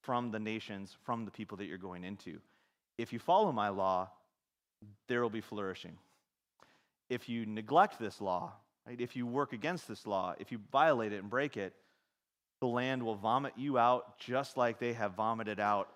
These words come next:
every other nation. Right? He's saying, like, all of these nations have operated in this way, and all of these nations have been vomited out from the land. And he said, "That's what will happen to you too." It's a very, I mean, evocative language, this vomiting.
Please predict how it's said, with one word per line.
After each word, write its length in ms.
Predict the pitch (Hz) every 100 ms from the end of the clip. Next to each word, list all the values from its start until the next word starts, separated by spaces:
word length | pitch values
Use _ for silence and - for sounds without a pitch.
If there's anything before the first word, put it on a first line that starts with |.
| _
every 340 | 117 110 110
other 220 | 104 101 95
nation. 400 | 87 - - 98 _ _ _ _
Right? 80 | 101
He's 100 | 101
saying, 160 | 113 101
like, 180 | 92 - -
all 280 | 135 170
of 100 | 156
these 180 | 131 120
nations 580 | 110 104 - 95 90 - _ _ _
have 180 | - 113
operated 580 | 110 117 123 117 110 104
in 80 | 101
this 200 | 98 110
way, 300 | 117 165 170 _ _
and 120 | 110 113 -
all 240 | 123 131
of 100 | 117
these 200 | 113 104
nations 440 | 104 101 - 95 -
have 180 | 107
been 140 | 95 95
vomited 480 | 92 104 107 104 98
out 220 | 92 -
from 140 | 101
the 60 | 92
land. 380 | 87 92 90 90 _ _ _
And 80 | 101
he 20 |
said, 120 | 107 104
"That's 200 | 104 -
what 120 | 98
will 120 | 101
happen 280 | 98 92 92
to 80 | 92
you 80 |
too." 140 | 85 98
It's 120 | 90
a 40 |
very, 300 | 117 208 127
I 60 | -
mean, 120 | 117
evocative 520 | 98 95 123 127 85
language, 220 | 95 104 90
this 120 | 87
vomiting. 720 | 90 90 90 101 98 87